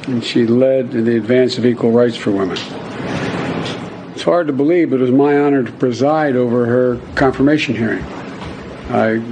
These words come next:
got to meet her at the time, and, uh, she, uh, and her ascension to the Supreme Court. In the decades since, she has been, uh,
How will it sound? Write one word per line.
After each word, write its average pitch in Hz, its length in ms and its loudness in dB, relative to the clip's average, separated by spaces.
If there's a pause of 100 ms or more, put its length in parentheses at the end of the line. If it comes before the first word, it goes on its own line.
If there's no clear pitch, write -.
(140)
got 123 240 0
to - 80 -4
meet 120 260 2
her 135 320 2
at 110 180 -4
the - 60 -10
time, 131 540 4 (600)
and, 110 320 4
uh, 113 340 2 (720)
she, 127 440 2
uh, 120 200 2
and 120 340 -2
her 120 300 0
ascension 131 500 0
to 120 60 0
the 120 80 0
Supreme 135 360 0
Court. 131 320 0 (1200)
In 135 60 4
the 139 40 4
decades 180 500 0
since, 180 300 0
she 165 240 2
has 147 400 2
been, 131 640 4
uh, 127 400 2